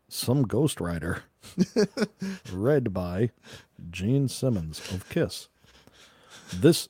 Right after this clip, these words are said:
audiobook costs thirty-nine ninety-five. I could not start this book without talking about kiss online dot com,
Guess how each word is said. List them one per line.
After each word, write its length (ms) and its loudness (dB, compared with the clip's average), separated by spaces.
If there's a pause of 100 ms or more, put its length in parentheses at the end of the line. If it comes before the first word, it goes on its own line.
(120)
audiobook 640 4 (180)
costs 300 0
thirty-nine 720 0
ninety-five. 800 0 (1120)
I 260 -2
could 300 -2 (320)
not 340 2
start 440 4
this 160 10
book 400 4 (280)
without 280 4
talking 360 2
about 320 4 (240)
kiss 280 4
online 460 4
dot 240 0
com, 460 6